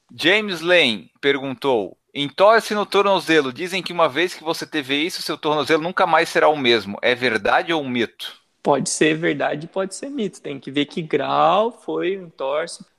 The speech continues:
Speaker 2: Nós temos três tipos de grau. Grau um, grau dois, grau três. Grau um, estiramento que não teve ruptura.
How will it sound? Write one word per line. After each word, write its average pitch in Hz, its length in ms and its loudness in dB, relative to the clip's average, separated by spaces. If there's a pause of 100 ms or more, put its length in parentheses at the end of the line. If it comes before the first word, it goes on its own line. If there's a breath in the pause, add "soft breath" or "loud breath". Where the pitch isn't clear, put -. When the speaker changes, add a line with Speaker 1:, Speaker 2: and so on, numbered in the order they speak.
Speaker 2:
Nós - 80 -20
temos 131 240 -8
três 175 340 0
tipos 196 320 -8
de 196 80 -8
grau. 143 220 -2
Grau 131 260 -8
um, 170 140 -6
grau 175 140 -2
dois, 156 180 -2
grau 185 200 -4
três. - 560 -12 (360)
Grau 151 260 4
um, 233 220 0
estiramento 196 580 -4
que - 100 -10
não 190 140 -6
teve 180 180 -4
ruptura. 180 480 -8